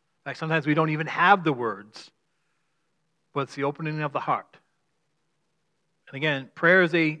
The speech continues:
two-way communication, right? It's not me doing all the talking. In fact, I would say it's more important that I do more listening, listening to what God has to say back to me.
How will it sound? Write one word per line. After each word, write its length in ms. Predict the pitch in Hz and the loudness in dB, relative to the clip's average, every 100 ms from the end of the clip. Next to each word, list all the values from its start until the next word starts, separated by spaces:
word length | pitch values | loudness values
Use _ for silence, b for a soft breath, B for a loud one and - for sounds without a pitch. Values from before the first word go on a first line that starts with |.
| _ | _
two-way 380 | - 214 196 147 | -10 -4 2 2
communication, 800 | 127 135 127 123 - 107 - 101 _ _ _ _ _ _ _ _ _ _ _ | 0 -10 -12 -12 -12 -14 -16 -20 _ _ _ _ _ _ _ _ _ _ _
right? 180 | 110 156 _ _ _ | -20 -20 _ _ _
It's 140 | - | -10
not 200 | 165 160 | -4 -2
me 220 | 147 185 185 | 2 2 2
doing 280 | 175 175 | 2 4
all 180 | 170 165 | 6 6
the 100 | 151 | 4
talking. 460 | 147 160 147 - 95 | 0 0 -2 -4 -20
In 1400 | - _ _ _ _ _ _ _ _ _ _ _ _ _ | -20 _ _ _ _ _ _ _ _ _ _ _ _ _
fact, 200 | 139 143 | -6 -4
I 120 | 139 | -2
would 160 | 147 147 | -2 -4
say 180 | - 147 | -4 -4
it's 160 | 143 | -4
more 160 | 147 160 | -2 -2
important 300 | 156 165 139 | -2 -4 -4
that 100 | 143 | -4
I 80 | 139 | -6
do 320 | 135 143 135 104 _ - | -4 -4 -6 -12 _ -10
more 220 | 139 131 | -6 -4
listening, 500 | 131 139 127 104 95 _ _ _ _ _ | -4 -4 -6 -10 -20 _ _ _ _ _
listening 440 | 127 - 143 143 | -16 -14 -12 -12
to 120 | 135 135 | -10 -8
what 140 | 120 | -8
God 220 | 135 123 | -6 -6
has 140 | 120 117 | -8 -12
to 80 | 120 | -14
say 180 | 131 | -14
back 300 | 117 113 117 | -8 -8 -10
to 80 | - | -14
me. 300 | 117 127 101 | -16 -16 -16